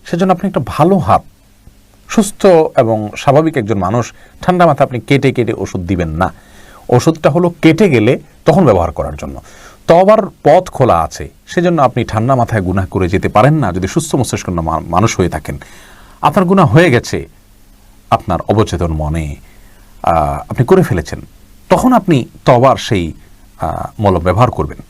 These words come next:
অনেকে এমন করেন যে, "তওবার রাস্তা তো খোলা আছে, আমি সেজন্য গুনাহ করছি।" এরকম করলে তাদের তওবা, প্রকৃত তওবা খুব কমই নসিব হয়ে থাকে, এবং এটি এক প্রকারের আল্লাহর প্রতি বেপরোয়া হওয়া।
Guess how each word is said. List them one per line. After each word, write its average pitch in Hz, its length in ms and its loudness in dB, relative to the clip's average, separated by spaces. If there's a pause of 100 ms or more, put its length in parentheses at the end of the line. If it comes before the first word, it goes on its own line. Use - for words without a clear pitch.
(500)
অনেকে 208 280 4
এমন 127 160 2
করেন 85 280 -4
যে, 123 120 0
"তওবার 156 300 2
রাস্তা 151 200 -4
তো 156 80 -4
খোলা 147 200 0
আছে, 98 220 0 (340)
আমি 80 360 -6 (280)
সেজন্য 147 320 4
গুনাহ 92 220 0
করছি।" - 300 -10 (380)
এরকম 135 280 2
করলে 104 240 0
তাদের 90 220 -2 (120)
তওবা, 92 300 2
প্রকৃত 143 320 -2 (100)
তওবা 92 320 0 (160)
খুব 151 220 -4
কমই 156 220 4
নসিব 107 260 2
হয়ে 80 200 -2
থাকে, - 320 -10 (120)
এবং 147 220 0
এটি 139 280 -2
এক - 140 -2
প্রকারের 127 380 0 (440)
আল্লাহর 120 300 4
প্রতি 113 260 -8
বেপরোয়া 120 520 2
হওয়া। 80 300 -6